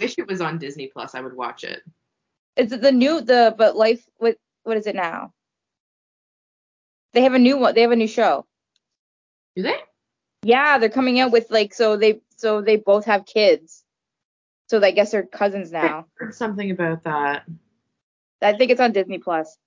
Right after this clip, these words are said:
Speaker 1: Yeah, you know, I don't know. I, I would be okay with putting it in B as well. It was, it was a good show. This is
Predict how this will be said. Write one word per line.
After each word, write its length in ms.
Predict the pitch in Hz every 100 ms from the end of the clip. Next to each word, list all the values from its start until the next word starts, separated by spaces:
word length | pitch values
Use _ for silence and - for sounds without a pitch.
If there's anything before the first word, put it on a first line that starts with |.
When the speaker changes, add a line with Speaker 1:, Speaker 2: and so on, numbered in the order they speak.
| _ _ _ _ _ _ _ - - - - -
Speaker 1:
Yeah, 640 | 196 233 226 226 233 233 214 208
you 220 | 220 240 277
know, 380 | 277 277 269 _ _ _ _ _ _ _ _ -
I 140 | 277
don't 140 | 294 233
know. 120 | 196
I, 320 | 214 240 285 247 -
I 100 | 226
would 160 | 269 302
be 140 | 302
okay 240 | 302 262
with 160 | 226 220
putting 260 | 240 220 214
it 80 |
in 160 | 196 190
B 220 | 185 180
as 160 | 175 170
well. 420 | 156 147 165 214 -
It 160 | 196
was, 340 | 190 196 190 -
it 120 | 196
was 160 | 190 220
a 60 | 277
good 240 | 214 185
show. 320 | - 165 147
This 160 | 262 440
is 120 | 453